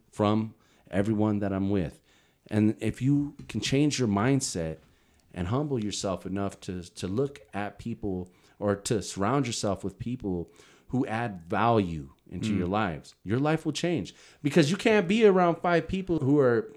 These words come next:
Speaker 1: serving God, who wanna honor God, and who are in that growth process, people who are working on their businesses, people who are trying to be better men or women or women in their areas,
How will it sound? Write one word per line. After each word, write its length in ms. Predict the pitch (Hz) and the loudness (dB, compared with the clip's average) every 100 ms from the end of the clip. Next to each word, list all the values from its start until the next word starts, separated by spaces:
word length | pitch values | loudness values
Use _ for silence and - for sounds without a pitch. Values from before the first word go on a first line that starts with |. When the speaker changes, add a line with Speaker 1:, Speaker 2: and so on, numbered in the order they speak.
| - | -20
Speaker 1:
serving 480 | - - 107 107 135 | -12 -6 2 2 2
God, 440 | 123 104 95 98 - _ _ _ _ _ _ _ _ | 2 4 2 0 -8 _ _ _ _ _ _ _ _
who 100 | - | -6
wanna 220 | 110 101 - | -2 -2 -2
honor 340 | 104 131 110 | -2 0 0
God, 400 | 92 87 85 87 - | 0 0 -2 -4 -12
and 100 | 92 | -10
who 100 | 101 | -6
are 100 | 101 | -4
in 80 | 101 | -4
that 120 | 92 | -4
growth 280 | 104 120 - | -2 -4 -4
process, 560 | 85 85 - 87 87 - _ _ | -8 -8 -8 -10 -10 -16 _ _
people 280 | - 107 120 | -10 -6 -6
who 180 | 107 117 | -2 0
are 240 | 107 98 87 | 2 2 0
working 360 | 110 117 127 | 0 0 -2
on 180 | 110 110 | 0 2
their 100 | 107 | 0
businesses, 640 | 87 113 107 95 87 87 - _ _ | 0 -2 -2 -8 -8 -12 -14 _ _
people 260 | 120 120 107 | -8 -6 -2
who 80 | 113 | -4
are 40 | |
trying 280 | 101 113 117 | -4 -4 -4
to 60 | 107 | -4
be 100 | 110 | -2
better 500 | 92 107 107 101 - _ | 0 2 4 4 0 _
men 320 | 85 101 110 | -2 0 0
or 240 | 107 110 107 | 0 0 2
women 560 | 110 120 101 98 98 - _ _ - | 4 4 4 2 -4 -14 _ _ -6
or 140 | 113 | -2
women 440 | 120 123 104 101 - _ - | 0 2 2 -2 -6 _ -8
in 140 | 95 | -2
their 180 | 98 117 | 0 -2
areas, 520 | 113 120 87 85 95 | -4 -4 -2 -4 -6